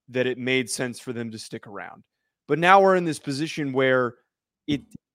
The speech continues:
it, it really doesn't make any s-, and part of what they brought up was how the next time around when they go back to renegotiate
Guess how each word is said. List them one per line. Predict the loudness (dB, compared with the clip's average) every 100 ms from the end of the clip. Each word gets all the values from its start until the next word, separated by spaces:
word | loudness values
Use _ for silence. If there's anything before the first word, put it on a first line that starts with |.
| -14
it, | -10 -6
it | -6
really | 0 2 2
doesn't | 0 -2 -2 -6
make | -4 -4 -2
any | -8
s-, | -6
and | -6 0
part | 4 4
of | 4
what | 2
they | 0
brought | 2 4 6
up | 4 2
was | -4 -2
how | -2
the | -2
next | -2 -4 -4 -6
time | -6 -4
around | -2 0 0 -2
when | -6
they | -4
go | -2 0
back | 0 -2
to | -8
renegotiate | -8 -8 -4 -4 -4 -4 -4